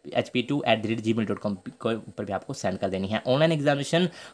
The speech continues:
form shall be enabled, दोस्तों कल से आपके ये एग्जामिनेशन फॉर्म भरना जो है स्टार्ट हो जाएंगे। कहाँ से भरने हैं, डब्ल्यू डब्ल्यू डब्ल्यू डॉट एच आई एम टी यू डॉट ए सी डॉट इन से जो है आपको भर लेने हैं। लास्ट डेट एग्जामिनेशन फॉर्म भरने की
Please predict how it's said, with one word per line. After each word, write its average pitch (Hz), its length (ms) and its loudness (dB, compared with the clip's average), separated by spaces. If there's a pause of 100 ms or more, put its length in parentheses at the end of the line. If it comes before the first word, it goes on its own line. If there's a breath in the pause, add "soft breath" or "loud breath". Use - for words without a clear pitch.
(140)
form 175 180 6
shall 143 300 2
be 151 160 2
enabled, 120 360 2
दोस्तों 120 280 -2
कल 156 300 8
से 151 120 2
आपके 131 300 4
ये 120 220 4
एग्जामिनेशन 110 460 -2
फॉर्म 110 300 0
भरना 98 260 0
जो 98 100 -6
है 131 120 0
स्टार्ट 95 440 2 (300 loud breath)
हो 147 100 2
जाएंगे। 104 260 0
कहाँ 139 240 -2
से 190 100 2
भरने 160 280 2
हैं, 160 160 0
डब्ल्यू 143 240 0
डब्ल्यू 143 240 0
डब्ल्यू 139 240 0
डॉट 127 240 0 (100)
एच 156 200 2 (100)
आई 127 140 6
एम 120 220 2
टी 160 200 -2
यू 165 200 0
डॉट 135 280 -2
ए 127 100 4
सी 120 160 0
डॉट 104 300 2
इन 160 160 -2
से 139 160 0
जो 113 100 0
है 104 100 -2
आपको 107 240 -4
भर 117 140 -6
लेने 147 200 0
हैं। 165 160 -2 (300 loud breath)
लास्ट 156 420 6
डेट 151 340 2
एग्जामिनेशन 117 540 4
फॉर्म 113 260 2
भरने 104 240 2
की 131 200 -4